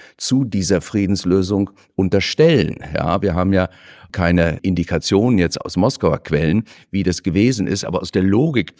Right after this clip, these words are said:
der Zeit heraus macht es durchaus Sinn zu sagen, okay, die Russen mögen gerade in den letzten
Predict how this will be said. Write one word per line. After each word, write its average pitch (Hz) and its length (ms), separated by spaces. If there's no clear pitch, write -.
der 90 120
Zeit 120 380
heraus 82 460
macht 104 260
es 107 80
durchaus 101 420
Sinn 120 300
zu 107 160
sagen, 107 480
okay, 104 300
die 90 80
Russen 107 340
mögen 107 400
gerade 101 320
in 101 160
den 95 140
letzten 98 480